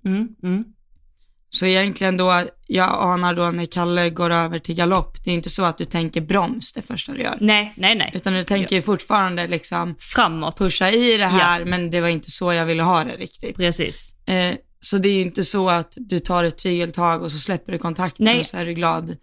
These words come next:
Speaker 1: Nej.
Speaker 2: för att din förhållning gick igenom, för det var inte det du ville, utan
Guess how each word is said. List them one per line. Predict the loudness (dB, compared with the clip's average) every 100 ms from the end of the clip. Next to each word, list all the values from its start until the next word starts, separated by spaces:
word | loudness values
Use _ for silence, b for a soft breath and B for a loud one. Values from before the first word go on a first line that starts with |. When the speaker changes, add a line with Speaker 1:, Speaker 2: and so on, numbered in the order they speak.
| _ _ _
Speaker 1:
Nej. | -2 2
Speaker 2:
för |
att | 2 2 -4 -20 _ _ -20 -20 _ _
din | -2 -2 0
förhållning | 2 2 2 -2
gick | -4 -4
igenom, | -4 -2 -4
för | -2
det |
var | -2
inte | -2 2
det | 2
du | 2
ville, | 0 0 0 0
utan | -2 0 0 -2